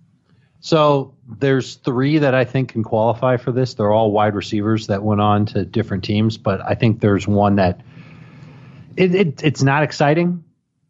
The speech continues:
other than just, like, the fit, and that's Donte Moncrief to the Steelers, where I'm going to assume he's going to be a starter,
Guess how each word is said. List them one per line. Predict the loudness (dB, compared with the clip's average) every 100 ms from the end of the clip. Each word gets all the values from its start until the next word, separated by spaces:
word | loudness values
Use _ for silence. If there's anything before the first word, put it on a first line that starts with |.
| -18
other | -4 0 2 2
than | 0 0 -2 -4 -10 _ _ _ _ _
just, | -8 -8 -4
like, | -6 -4
the | -8
fit, | -8 -6 -8 -10 _
and | -2
that's | 0 0 -2
Donte | 0 0 0 0
Moncrief | -2 -4 -6 -8 -6
to | -10
the |
Steelers, | -10 -10 -10 -10 -12 -14 -20 _ _ _ _ _ _ _
where | -2 0 2 2 -2 -6 -2
I'm | 0 2
going | 2 2 2
to | 0 -2
assume | -2 0 2 2 0 0
he's | -2 0
going | 0 0 0
to | -2 0
be | 0 0
a |
starter, | -2 0 2 4 2 -2